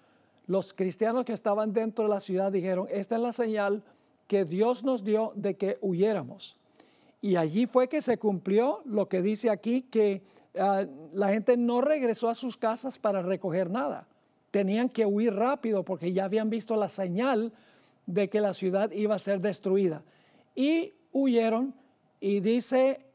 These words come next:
el espíritu de profecía que ni un solo cristiano pereció en la destrucción de Jerusalén. Más o menos un millón de judíos perecieron,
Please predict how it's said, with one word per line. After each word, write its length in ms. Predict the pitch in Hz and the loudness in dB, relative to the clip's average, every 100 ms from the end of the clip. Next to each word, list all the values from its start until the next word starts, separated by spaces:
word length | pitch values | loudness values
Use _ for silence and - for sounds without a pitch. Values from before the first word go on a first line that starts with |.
| - | -2
el 200 | 214 220 | 0 2
espíritu 640 | 214 196 - 226 254 247 | 2 0 -2 0 0 0
de 40 | 220 | 0
profecía 640 | 226 233 226 220 214 220 - _ _ _ | 0 -2 -2 -2 0 -2 -8 _ _ _
que 180 | 220 214 | 0 2
ni 320 | 190 208 240 | 2 2 4
un 300 | 277 359 392 | 2 0 -4
solo 480 | - 285 262 277 269 | -2 0 0 0 -2
cristiano 720 | 247 226 - 262 226 151 190 - | -4 -6 -2 0 0 -2 -8 -2
pereció 680 | 208 196 180 - 277 302 - _ _ _ | 0 0 -2 -2 0 0 -4 _ _ _
en 160 | - 220 | -2 0
la 100 | 202 | 2
destrucción 560 | 196 170 180 165 202 196 | 0 -2 -6 -2 -2 0
de 100 | 202 | 0
Jerusalén. 600 | 196 170 160 165 139 - _ _ _ _ _ _ _ _ _ _ _ | -2 -2 -2 -2 -4 -10 _ _ _ _ _ _ _ _ _ _ _
Más 260 | 202 269 | -2 0
o 60 | 330 | 2
menos 200 | 285 277 | 2 2
un 180 | 262 285 | 2 2
millón 420 | 302 277 262 302 | 0 2 2 2
de 100 | 277 | 0
judíos 460 | 196 196 220 240 - | 0 0 0 -2 -2
perecieron, 600 | 202 175 202 220 151 | -4 -4 -2 -4 -4